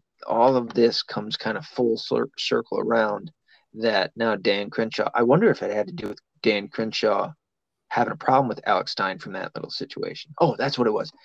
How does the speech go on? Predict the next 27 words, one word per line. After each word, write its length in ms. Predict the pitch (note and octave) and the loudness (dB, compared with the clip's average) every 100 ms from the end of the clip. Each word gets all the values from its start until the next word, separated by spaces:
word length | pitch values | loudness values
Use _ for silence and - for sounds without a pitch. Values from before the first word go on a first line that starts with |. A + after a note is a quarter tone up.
| - _ | -20 _
Dan 160 | A#2+ A#2 | -4 -2
Cr-, 140 | - - _ - _ - | -4 -6 _ -20 _ 0
Dan 180 | B2 | 0
Crenshaw's 500 | A#2+ B2+ B2 A2+ G#2 | 2 0 2 0 0
people 560 | - - D#3+ A#2+ G2+ - _ | -4 0 2 2 -2 -4 _
tried 260 | - A#2 A2+ | -2 0 0
saying 220 | - G#2+ | 0 0
that 100 | G2+ - | -2 2
Alex 240 | G2+ G2 | 2 2
Stein, 480 | - G#2+ G2+ G2 D#3+ _ - | 2 2 0 -4 -12 _ -6
um, 400 | G2+ F#2+ - - | -4 -4 -10 -8
assaulted 480 | - A2+ A#2+ - - | 0 4 4 2 -8
them, 240 | - - _ _ _ _ _ _ _ - | -10 -16 _ _ _ _ _ _ _ -2
which 140 | B2+ | 2
I 60 | D#3+ | 2
hate 260 | - G3+ | 2 4
it 40 | A3+ | 4
when 80 | F3 | 4
they 80 | B2+ | 4
say 220 | - A#2 | 6 4
assault. 380 | - G2+ - - - | 4 2 0 -6 -8
Assault 340 | A2+ D3+ E3 - | 0 4 4 2
is 120 | A2+ | 0
verbal. 440 | A2+ A2 G#2 - - _ | 6 6 4 -2 -8 _
Battery 720 | - B2+ C#3 A2+ G#2 G#2 - | 4 4 6 4 2 -2 -8
is 120 | - | -10
physical. 500 | - A2+ - - D3+ | 0 0 0 -10 -14